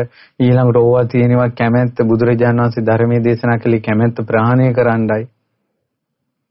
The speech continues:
කියලා කියන අය අදටත් නැද්ද? ඊට පස්සේ කියනවා නිවන් දකින්න ඔච්චර සුරුස්නා කරන්න එපා කියනවා.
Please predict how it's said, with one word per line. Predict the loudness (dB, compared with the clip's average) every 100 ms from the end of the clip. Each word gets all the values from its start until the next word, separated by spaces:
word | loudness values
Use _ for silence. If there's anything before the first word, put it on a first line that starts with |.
| _ _ _ _ _ _ -4
කියලා | 0 0 0
කියන | 2 2 2
අය | 2 0
අදටත් | 0 0 0 2 2
නැද්ද? | 2 2 0 -2 -6 _ _ _ _ _ _ _ _ _ _ _ _ _ _ _ -20 _
ඊට | 0 2
පස්සේ | 2 0 0
කියනවා | 0 4
නිවන් | 4 2 2
දකින්න | 0 0 0 0
ඔච්චර | 0 0 0
සුරුස්නා | 0 0 0 2 0 2
කරන්න | 2 2 2
එපා | 0 0 -2
කියනවා. | -2 -4 -4 -10